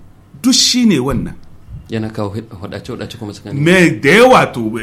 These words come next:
Speaker 1: ba dan shi bane ni ce ma ai kwanakin ba ai kun ji wani eleve, eh, cikin class,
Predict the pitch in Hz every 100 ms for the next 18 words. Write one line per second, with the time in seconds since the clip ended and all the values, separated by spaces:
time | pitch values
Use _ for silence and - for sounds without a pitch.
0 | 120 110 120 170 202 247 247 220 214 208
1 | 202 175 220 190 156 180 175 165 170 180
2 | 165 170 170 170 170 143 123 143 131 120
3 | - 104 - - - 147 143 143 135